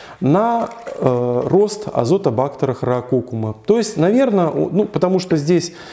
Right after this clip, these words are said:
можно видеть по штриху, ведь штрихи рядышком нанесены, и можно видеть, что один бачок штриха, э, азотобактера хроококкума, который здесь не заявлен, но всё-таки присутствует,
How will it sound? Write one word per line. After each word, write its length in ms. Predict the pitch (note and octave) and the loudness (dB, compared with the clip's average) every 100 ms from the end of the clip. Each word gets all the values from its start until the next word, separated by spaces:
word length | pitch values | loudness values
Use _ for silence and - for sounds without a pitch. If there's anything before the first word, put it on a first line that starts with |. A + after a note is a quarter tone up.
| - - | -20 -8
можно 340 | - F3 C#3 D3+ | 2 2 4 2
видеть 440 | D#3 D#3 B2+ - | 4 4 2 0
по 200 | E3 D3+ | 2 2
штриху, 440 | - - F3+ C4+ B3 | 0 -2 0 2 2
ведь 140 | D3 | 2
штрихи 560 | - D#3+ D#3+ E3 B2 B2+ | 0 -2 0 2 2 2
рядышком 540 | D#3 C#3 B2 - C#3 | 2 2 0 -2 0
нанесены, 600 | D#3 F#3 F#3 A#3 B3+ A#3+ - | 2 2 2 2 4 2 2
и 340 | D3+ D#3 D3+ - - - | 4 4 2 -4 -18 0
можно 300 | D#3 E3+ C#3+ | 2 4 2
видеть, 280 | F#3 G3+ F3+ | 2 2 0
что 220 | - D3 | 2 2
один 320 | C#3 E3 C#3+ | 2 2 2
бачок 480 | B2 C#3 D#3+ C3+ - | 0 0 2 0 -2
штриха, 540 | - C3+ B2+ C#3+ A#2 - - - - - | -4 -4 0 0 0 -6 -14 -18 -14 0
э, 60 | |
азотобактера 1160 | A#2+ A#2+ A2+ A2+ B2+ A#2+ C#3 E3 A3 A#3 G#3+ F#3+ | 0 2 -2 0 0 0 2 2 0 0 -2 -2
хроококкума, 840 | F3+ F3+ F3 F3 E3+ D3+ D3+ C#3+ C#3 | 0 0 2 0 0 -2 -2 -2 -2
который 300 | C#3+ C#3+ C#3 | -2 0 0
здесь 320 | B2+ D#3 D3 | 0 0 0
не 160 | C#3+ D3 | 2 2
заявлен, 560 | C3+ C#3 C#3+ C3 B2+ B2+ | 4 2 2 0 0 -2
но 80 | |
всё-таки 380 | B2+ C#3 C3 - | 0 -2 0 -4
присутствует, 640 | B2 C3+ B2+ C3 - C3 | 0 -2 0 -2 2 0